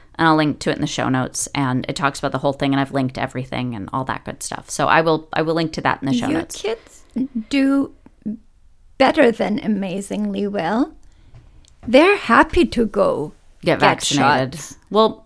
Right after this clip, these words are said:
Speaker 1: partly it's because they're ready for covid to be done, but also because we've been doing this. Genevieve used to, she used to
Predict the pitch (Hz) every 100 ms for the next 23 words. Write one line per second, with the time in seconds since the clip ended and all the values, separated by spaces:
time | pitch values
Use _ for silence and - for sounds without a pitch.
0 | - 233 233 220 196 - 170 - 147 135
1 | 156 143 147 135 131 135 135 180 - 135
2 | 143 135 127 131 - 147 156 156 160 147
3 | - 151 135 156 147 160 165 202 147 120
4 | 151 156 170 127 135 131 - 139 - -
5 | - - - - - - 175 170 170 170
6 | - - - 143 131 131